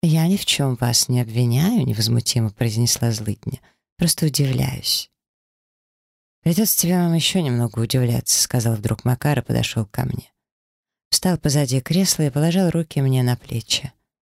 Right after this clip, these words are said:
"Я не понимаю, сынок", — насторожённо произнесла она.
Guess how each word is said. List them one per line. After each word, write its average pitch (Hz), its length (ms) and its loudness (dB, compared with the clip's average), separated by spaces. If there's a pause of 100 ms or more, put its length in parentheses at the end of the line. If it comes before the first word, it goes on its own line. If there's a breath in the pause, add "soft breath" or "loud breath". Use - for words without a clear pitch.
(580)
"Я 151 180 2
не 147 100 4
понимаю, 151 600 0
сынок", — 113 600 0
насторожённо 117 600 0
произнесла 120 640 -2
она. - 280 -4